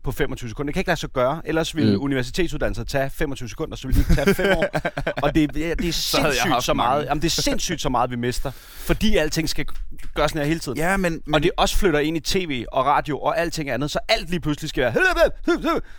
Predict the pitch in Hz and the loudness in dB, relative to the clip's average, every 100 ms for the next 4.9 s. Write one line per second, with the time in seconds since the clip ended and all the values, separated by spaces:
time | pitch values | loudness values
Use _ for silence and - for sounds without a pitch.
0 | - - 339 302 302 269 190 262 190 - | -8 0 0 4 4 4 4 4 4 2
1 | 190 240 143 135 143 156 196 185 180 196 | 0 -2 -4 -4 2 4 4 4 2 2
2 | 170 - 170 120 113 - 226 208 147 180 | 2 2 2 2 0 0 2 2 2 0
3 | 160 135 135 131 131 156 135 - - - | 0 0 -2 -4 0 2 2 -4 -18 -2
4 | 147 170 233 208 196 196 185 156 | 2 4 4 2 2 0 0 -2